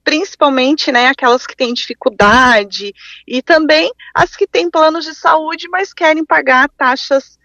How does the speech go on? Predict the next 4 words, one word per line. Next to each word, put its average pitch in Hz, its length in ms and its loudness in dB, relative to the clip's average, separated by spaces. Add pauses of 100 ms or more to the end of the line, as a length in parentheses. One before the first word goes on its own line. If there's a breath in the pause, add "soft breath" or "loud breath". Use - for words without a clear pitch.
(200 loud breath)
é, 220 840 0
menores, 226 800 2
né? 180 280 0 (840)
A, 208 760 2